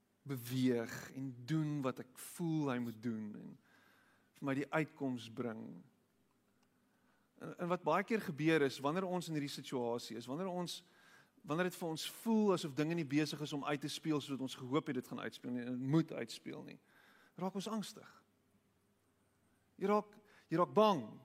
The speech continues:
En ek wil vanoggend vir jou sê, wees nie bevrees nie, moenie bang wees nie, hou op bang wees, moenie vrees nie. Dis wat ek vir jou wil sê.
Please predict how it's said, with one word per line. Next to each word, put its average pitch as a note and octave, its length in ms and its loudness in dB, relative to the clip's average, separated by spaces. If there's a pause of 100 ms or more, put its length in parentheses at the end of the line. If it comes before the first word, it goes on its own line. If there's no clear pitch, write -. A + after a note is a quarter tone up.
(880)
En D3+ 100 -2
ek D#3 120 0
wil E3 200 4
vanoggend D3+ 440 -4
vir C#3+ 140 0
jou C3 100 2
sê, C#3+ 180 -2 (540)
wees D3 240 0
nie D3+ 120 -2
bevrees B2+ 480 -2
nie, A#2 80 -4
moenie B2+ 200 0
bang A2 260 0
wees G#2 240 -6
nie, G#2 100 -6
hou A2+ 140 0
op G#2+ 100 -6
bang G2+ 240 -4
wees, G2 260 -8 (380)
moenie A#2+ 240 -2
vrees - 400 -12
nie. - 80 -18 (720)
Dis B2 140 -8
wat A#2+ 80 -4
ek - 80 -8
vir A#2 80 -6
jou F#2 80 -8
wil - 80 -16
sê. - 140 -14